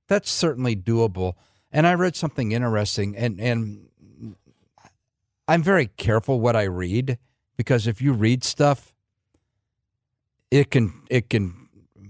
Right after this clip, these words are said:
mess up, mess, mess up with your mind. Um, but I, I pick out people that I think are somewhat knowledgeable and, and who I know go about this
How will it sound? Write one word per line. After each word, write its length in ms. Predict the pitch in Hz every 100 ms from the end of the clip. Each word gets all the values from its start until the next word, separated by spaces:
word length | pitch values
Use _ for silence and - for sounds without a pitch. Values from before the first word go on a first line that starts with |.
| 92 _ _ _ _
mess 440 | 110 107 123 120
up, 140 | 110 -
mess, 340 | - 120 117 - -
mess 440 | 107 127 151 131
up 160 | 123 -
with 140 | 107
your 100 | 104
mind. 420 | 98 92 87 78 - _ _ _ _ _ -
Um, 420 | 104 92 87 92 _ _ 101
but 120 | 131
I, 80 | 127
I 400 | 113 120 113 104 - _ _ _ -
pick 200 | 135 113
out 260 | 110 -
people 260 | - 92 104
that 160 | 101 95
I 80 | 92
think 260 | 101 95
are 180 | 95 92 90 90 _ _ _ _ _ _ _ _ _
somewhat 380 | - 113 107 92
knowledgeable 720 | 98 95 98 101 90 104 101
and, 220 | 90 90 -
and 280 | 92 87
who 160 | 87 110
I 80 | 101
know 380 | 101 104 98 92 _ _ _
go 120 | 117 104
about 300 | 90 98 -
this 240 | 92